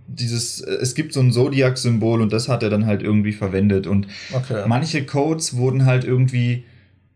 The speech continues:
Speaker 1: erst nach vierzig Jahren geknackt. Das hab ich auch gesehen, dass
Speaker 2: Krass.
Speaker 1: wohl
Speaker 2: Okay.
Speaker 1: einer von seinen Codes letztes Jahr erst geknackt wurde von
Speaker 2: Okay.
Speaker 1: irgend solchen Typen, die ein Programm entwickelt haben, wo sie das dann irgendwie durchgejagt haben oder so.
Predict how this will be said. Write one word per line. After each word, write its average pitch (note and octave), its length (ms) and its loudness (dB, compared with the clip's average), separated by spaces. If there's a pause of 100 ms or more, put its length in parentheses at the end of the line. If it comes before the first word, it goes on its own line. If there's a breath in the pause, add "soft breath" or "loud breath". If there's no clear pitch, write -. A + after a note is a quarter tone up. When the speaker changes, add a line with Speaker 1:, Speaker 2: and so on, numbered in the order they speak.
(340)
Speaker 1:
erst C3 220 2
nach B2+ 160 0
vierzig D#3+ 580 0
Jahren C3+ 320 2
geknackt. G#2+ 480 -2
Das A2 120 -4
hab A#2+ 140 2
ich B2 140 -4
auch C3 180 -2
gesehen, A#2 280 0
dass B2 360 0
Speaker 2:
Krass. A#2+ 80 -8
Speaker 1:
wohl A#2+ 200 2
Speaker 2:
Okay. B2 220 0
Speaker 1:
einer D#3 260 2
von C#3+ 240 -2
seinen B2 400 2
Codes C3+ 400 -2
letztes C3 540 -2
Jahr A#2+ 340 0
erst A#2 240 -2
geknackt B2 540 -4
wurde A2+ 340 0
von A2+ 320 0
Speaker 2:
Okay. - 80 0
Speaker 1:
irgend C3+ 220 2
solchen A#2 320 0
Typen, B2+ 280 -2
die A2 140 0
ein A2 80 2
Programm A#2 420 -2
entwickelt A#2 480 -2
haben, A2+ 300 2
wo A2 80 0
sie A2+ 140 0
das A2+ 160 -2
dann A2+ 120 0
irgendwie A2 300 0
durchgejagt A2 600 -2
haben A2 280 0
oder G#2+ 160 0
so. G#2 300 -2